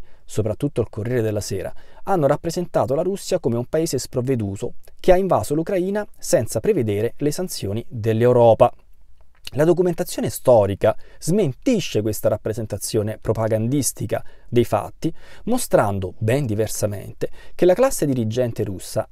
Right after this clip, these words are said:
aveva messo in conto che l'espansione della nato in Ucraina avrebbe creato una tensione estrema tra la Russia e l'Occidente. E infatti Putin è andato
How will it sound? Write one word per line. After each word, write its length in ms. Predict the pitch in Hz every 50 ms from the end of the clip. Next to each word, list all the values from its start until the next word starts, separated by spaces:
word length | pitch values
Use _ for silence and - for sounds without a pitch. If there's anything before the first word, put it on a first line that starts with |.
| _ -
aveva 340 | 143 143 156 220 226 180
messo 320 | 156 196 214 - - - 135
in 140 | 113 - -
conto 560 | - - 233 151 117 110 107 - 117 - - - -
che 140 | - - 107
l'espansione 840 | 107 113 107 - - 123 107 - - - 143 147 139 120 110 - -
della 280 | - 104 104 107 110
nato 260 | 113 120 120 113 - 113
in 60 | 107
Ucraina 500 | 104 - 104 110 117 120 117 110 107 - -
avrebbe 420 | - 117 117 120 120 117 113 104
creato 600 | 101 - 110 110 110 113 117 113 107 - 113 - - -
una 240 | - 127 120 120 104
tensione 480 | - 110 107 104 - - - 113 110 107
estrema 540 | 104 - - - 190 160 147 117 101 - - - - - - - - -
tra 120 | - 113
la 80 | 110 110
Russia 480 | 107 110 104 - - - - 104 - - - - - - - -
e 140 | - 127 107
l'Occidente. 840 | 104 101 98 - - 107 101 98 98 101 98 104 - - - - - - - - - _ - - - - - - - -
E 120 | - - 117
infatti 680 | 139 170 160 - - 113 107 101 - - - 185 180 165 - - - - - - -
Putin 420 | - 208 202 - - 110 104 104 -
è 100 | - 120
andato 640 | 117 120 131 131 139 113 92 98 98 - 113 117 -